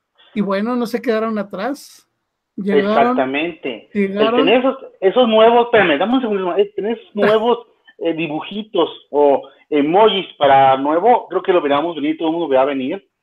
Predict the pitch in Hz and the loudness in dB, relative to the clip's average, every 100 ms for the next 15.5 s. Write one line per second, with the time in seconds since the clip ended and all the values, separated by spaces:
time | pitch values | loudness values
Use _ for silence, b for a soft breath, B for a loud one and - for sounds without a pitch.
0 | _ _ _ - 139 170 196 247 214 190 | _ _ _ 0 0 2 0 0 2 0
1 | 190 196 - 156 160 170 170 151 - 147 | -2 -8 -8 -4 -4 -2 -4 -6 -6 -8
2 | 139 180 185 185 _ _ _ _ _ _ | -4 -2 -2 -4 _ _ _ _ _ _
3 | _ _ _ _ _ _ _ _ - 208 | _ _ _ _ _ _ _ _ -8 -4
4 | 180 151 160 214 - - _ 160 170 151 | -2 0 2 2 0 -6 _ -10 -8 0
5 | 202 226 233 151 220 247 _ _ - 214 | 2 2 2 2 0 -6 _ _ -8 -6
6 | 202 202 220 214 233 269 262 233 240 220 | -6 -6 0 0 0 0 -2 -2 -2 -4
7 | 208 226 247 - 214 202 - 196 208 202 | -2 -4 -4 -4 -4 -4 -8 -6 -2 -2
8 | 190 180 - 190 196 233 233 208 180 - | -2 -6 -6 -4 -2 -2 -4 -6 -12 -6
9 | 202 220 233 208 208 202 208 240 202 202 | -2 0 2 2 2 2 2 2 2 2
10 | 196 196 214 240 233 247 202 208 214 240 | 0 0 0 0 0 0 -2 0 -2 -4
11 | 226 190 180 - 175 170 b b b b | -4 -6 -6 -8 -8 -10 b b b b
12 | - 180 220 233 240 240 220 - 226 214 | -4 0 2 2 2 0 -4 -2 0 0
13 | 233 262 277 _ _ _ _ _ - 196 | 2 0 -2 _ _ _ _ _ -8 -6
14 | 190 - 202 190 196 - 202 196 208 208 | -6 -8 -6 -4 -6 -4 -2 -2 -2 -2
15 | 196 190 190 190 190 | -2 -2 -4 -6 -8